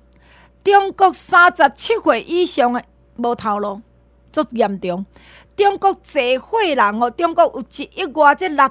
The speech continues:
十外岁，这坐伙人拢伫远的做事，趁无钱啊，只有家种家食。这中国物资有够贵呢，中国的电钱是起十八倍呢，十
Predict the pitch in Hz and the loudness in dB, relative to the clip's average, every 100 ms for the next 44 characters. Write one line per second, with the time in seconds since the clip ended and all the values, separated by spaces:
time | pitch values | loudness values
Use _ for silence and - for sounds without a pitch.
0 | - - 202 202 233 190 214 202 208 339 | -2 -2 -2 0 0 0 -2 -6 -2 -2
1 | - - 196 185 294 233 202 254 339 359 | -2 -6 -6 -2 -2 -2 -2 0 0 0
2 | 240 190 185 190 196 226 202 190 - _ | -6 -4 -6 -10 -8 -10 -10 -12 -18 _
3 | _ _ - _ - 453 349 320 - 233 | _ _ -20 _ -4 0 4 2 2 -6
4 | 220 262 - 392 - 214 214 214 202 190 | -6 -6 -2 -4 0 0 0 -6 -6 -6
5 | 185 175 196 175 180 202 _ _ _ _ | -8 -10 -10 -8 -10 -14 _ _ _ _
6 | _ - 453 466 - 370 359 359 277 240 | _ -6 -4 0 4 4 6 4 4 -4
7 | 403 349 240 370 330 - 202 165 196 185 | -2 -2 4 4 4 -2 -8 -6 -8 -8
8 | 208 _ _ - - - 403 403 403 349 | -12 _ _ -20 -8 0 0 2 4 2
9 | - 320 277 277 269 302 - 302 381 - | 4 2 2 0 -6 -8 -6 -4 -4 -4
10 | - 220 - 339 247 - 226 208 202 214 | -6 -6 4 4 4 -2 -6 -4 -6 -6
11 | - 269 | -4 -4